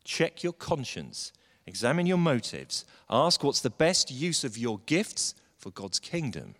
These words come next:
And assess the impact of the decision on other people. Now, having done all that, you make the choice.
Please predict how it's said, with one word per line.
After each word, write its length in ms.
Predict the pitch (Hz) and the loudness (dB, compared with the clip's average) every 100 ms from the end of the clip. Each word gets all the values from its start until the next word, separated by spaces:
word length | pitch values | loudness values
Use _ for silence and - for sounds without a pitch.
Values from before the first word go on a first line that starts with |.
| _ _ _ - - - - | _ _ _ -20 -20 -18 -4
And 100 | 101 | 2
assess 560 | - - 127 123 - | 4 6 6 4 0
the 160 | 113 107 | 0 -4
impact 400 | 117 117 - 107 | -4 -4 -4 -4
of 80 | 95 | -4
the 60 | 95 | -4
decision 420 | 92 110 98 95 | -2 -2 -2 -4
on 160 | 87 | -2
other 180 | 90 85 | 0 -2
people. 540 | - 101 90 - 62 - - - - | -2 -4 -4 -4 -4 -8 -20 -20 -2
Now, 120 | 120 | 0
having 280 | 120 196 165 | 2 2 2
done 240 | 147 233 | 2 4
all 160 | 226 104 | 4 2
that, 540 | 82 82 92 - - - _ _ _ _ _ _ _ _ _ _ - | -2 -6 -6 -6 -10 -10 _ _ _ _ _ _ _ _ _ _ -10
you 80 | |
make 280 | 113 131 143 | 0 0 0
the 60 | 117 | -4
choice. 720 | - - 151 73 - - - | -6 0 0 0 -2 -4 -4